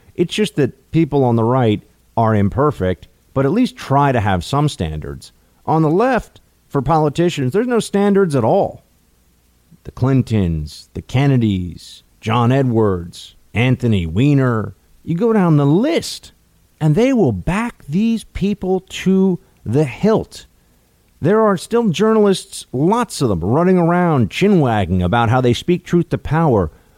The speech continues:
who were sucking up to Teddy Kennedy till the very last days.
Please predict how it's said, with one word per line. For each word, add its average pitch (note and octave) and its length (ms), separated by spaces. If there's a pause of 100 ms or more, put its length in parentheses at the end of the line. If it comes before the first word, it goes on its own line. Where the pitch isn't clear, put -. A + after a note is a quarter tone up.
(120)
who A#3 200
were F3+ 160
sucking A#3 720 (100)
up C#3 360 (600)
to C3+ 120
Teddy F3+ 320
Kennedy C#3 600 (580)
till F#3 140
the D#3+ 120
very A3+ 360
last G3+ 440
days. G3+ 520